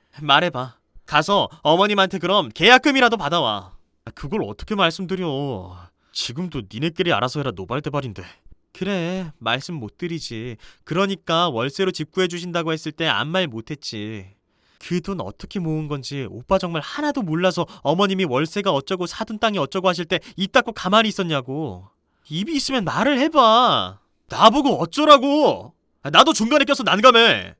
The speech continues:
그럼 당신은, 당신도 엄마가 이삼 시리즈에서 이사 시리즈로 바꿔달라고 했을 때 안 된다고 했잖아. 그래놓고 이제 와서 뭘 월세니 매매니 그러는 거야? <laughs> 어, 말 잘했다. 뭐,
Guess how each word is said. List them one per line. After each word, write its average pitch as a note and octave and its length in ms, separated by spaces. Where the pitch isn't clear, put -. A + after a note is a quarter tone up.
그럼 G#3 200
당신은, D3+ 500
당신도 G#3+ 480
엄마가 A3 320
이삼 F#3+ 280
시리즈에서 A#3+ 420
이사 F3+ 240
시리즈로 B3 300
바꿔달라고 A3 480
했을 G#3+ 140
때 G3 80
안 C#3+ 160
된다고 A3 260
했잖아. G3+ 400
그래놓고 G#3 380
이제 D#3+ 200
와서 G3+ 200
뭘 E3+ 260
월세니 A3+ 360
매매니 A3 280
그러는 G3 260
거야? F3 360
<laughs> - 1400
어, A#3+ 100
말 G#3 180
잘했다. G3 500
뭐, B2 280